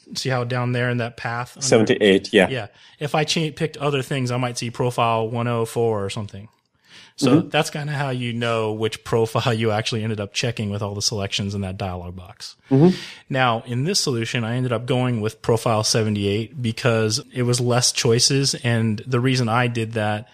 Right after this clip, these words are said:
Speaker 1: because a lot of people using the M V V M cross framework actually are targeting profile one oh four,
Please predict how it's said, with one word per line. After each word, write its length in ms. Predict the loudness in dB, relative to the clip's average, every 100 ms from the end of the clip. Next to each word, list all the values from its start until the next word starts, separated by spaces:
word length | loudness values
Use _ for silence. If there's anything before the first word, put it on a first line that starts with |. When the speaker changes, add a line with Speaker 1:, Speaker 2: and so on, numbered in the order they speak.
| _ -10
Speaker 1:
because 260 | 0 2
a 60 | 4
lot 200 | 4 2
of 60 |
people 300 | 0 -2 0
using 360 | 0 0 0 0
the 160 | 0 0
M 120 | 0
V 140 | -2
V 140 | -2 -2
M 120 | -2
cross 280 | -2 -4 -2
framework 420 | -4 -2 -2 -4
actually 280 | -4 -4 -6
are 60 |
targeting 420 | -4 -4 -2 -4
profile 460 | -2 -2 -2 -2 -2
one 160 | -4 -4
oh 100 | -6
four, 560 | -8 -6 -2 -2 -2